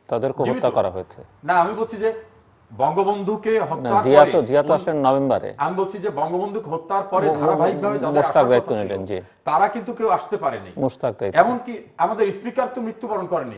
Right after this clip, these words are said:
Speaker 1: হুম, হুম।
Speaker 2: জিয়াউর রহমান যখন ক্ষমতা গ্রহণ করেন, তখন তো স্পিকার মারা যাননি। স্পিকার তো ছিলেন, আইনও যেহেতু স্পিকার যাবেন, জিয়াউর রহমানের তো ওই পোস্টে যাওয়ার জন্য লিগ্যাল কোনো অথরিটি ছিল না। এবং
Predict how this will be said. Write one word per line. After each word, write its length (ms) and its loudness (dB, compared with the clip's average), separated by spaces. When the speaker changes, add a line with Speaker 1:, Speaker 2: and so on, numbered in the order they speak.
Speaker 1:
হুম, 100 -8
হুম। 140 -8
Speaker 2:
জিয়াউর 240 -2
রহমান 200 0
যখন 200 -2
ক্ষমতা 380 -6
গ্রহণ 200 -2
করেন, 340 0
তখন 220 -4
তো 140 -8
স্পিকার 360 -4
মারা 200 0
যাননি। 760 -12
স্পিকার 400 -4
তো 60 -8
ছিলেন, 280 -6
আইনও 340 -6
যেহেতু 280 -8
স্পিকার 420 -6
যাবেন, 360 -4
জিয়াউর 220 0
রহমানের 320 0
তো 80 0
ওই 100 4
পোস্টে 440 -6
যাওয়ার 260 4
জন্য 200 -4
লিগ্যাল 400 -4
কোনো 220 -6
অথরিটি 420 -6
ছিল 220 -18
না। 140 -18
এবং 280 0